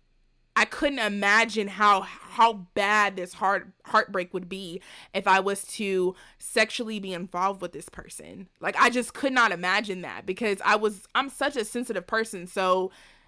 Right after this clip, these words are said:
every little thing is gonna make me feel like you're just, it's me. And so I finally found him to be who,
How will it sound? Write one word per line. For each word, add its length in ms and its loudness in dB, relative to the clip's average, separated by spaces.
every 380 4
little 420 2
thing 320 -2
is 140 -8
gonna 160 -2
make 180 -2
me 120 -8
feel 380 -2
like 340 -4
you're 260 -4
just, 260 -8
it's 260 0
me. 480 -8
And 160 -4
so 240 6
I 120 0
finally 420 0
found 460 4
him 680 -2
to 140 4
be 560 -4
who, 600 -2